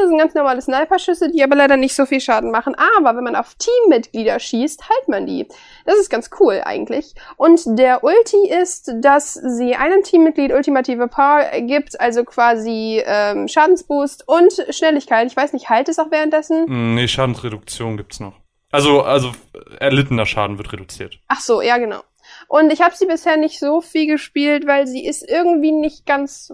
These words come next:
Speaker 1: rund.
Speaker 2: Hast
Speaker 1: Was
Speaker 2: du das
Speaker 1: auch
Speaker 2: erzählt mit dem, mit dem auf, auf Verbündete schießen?
Speaker 1: Ja.
Speaker 2: Okay.
Speaker 1: Und, ähm, weil irgendwie,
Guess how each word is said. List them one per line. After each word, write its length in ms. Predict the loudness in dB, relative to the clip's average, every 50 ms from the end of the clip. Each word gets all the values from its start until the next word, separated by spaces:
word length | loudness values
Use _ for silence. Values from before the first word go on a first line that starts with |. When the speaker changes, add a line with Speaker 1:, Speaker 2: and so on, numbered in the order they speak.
| -14
Speaker 1:
rund. 580 | -10 -8 -4 0 0 0 0 0 -2 -4 -6 -10 -18 -20 -20 -20 -8
Speaker 2:
Hast 40 | 0
Speaker 1:
Was 100 | 0 0 2
Speaker 2:
du 40 | 2
das 180 | 0 0 0
Speaker 1:
auch 40 | 0 -2
Speaker 2:
erzählt 260 | -2 -2 0 0 0 0
mit 200 | -2 -4 -2 -4
dem, 220 | -4 -4 -4 -6 -8
mit 120 | -8 -6
dem 120 | -8 -8 -6
auf, 300 | -8 -10 -12 -16 -20 _
auf 140 | -16 -16 -12
Verbündete 480 | -12 -12 -8 -6 -6 -6 -4 -6 -8
schießen? 520 | -10 -10 -12 -14 -16 -14 -12 -12 -12 -14 _ _ _ _ _ _ _
Speaker 1:
Ja. 260 | -2 0 0 0 -2 -4 _ _ _ _ _ _
Speaker 2:
Okay. 200 | -4 0 0 2 2 0 0
Speaker 1:
Und, 100 | -2 -4 -6 -10 -14 -6
ähm, 460 | -2 -2 -2 0 -2 -4 -6 -6 -2 0
weil 180 | 0 0 0
irgendwie, 520 | -2 -2 0 0 2 2 2 2 0 -2